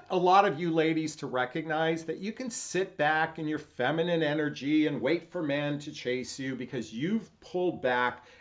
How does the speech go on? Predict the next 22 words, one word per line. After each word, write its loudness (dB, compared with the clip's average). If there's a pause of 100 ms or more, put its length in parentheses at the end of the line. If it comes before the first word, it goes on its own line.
and 0
that -2
space -2
in -4
between -2 (240)
is -2 (100)
he -6
wants 0
to -2
fill 6
that 0
space. -8
That's -2
the -2
idea 2
of 0
the 0
whole 0 (160)
feminine 0
energy -4
leaning -2
back, 0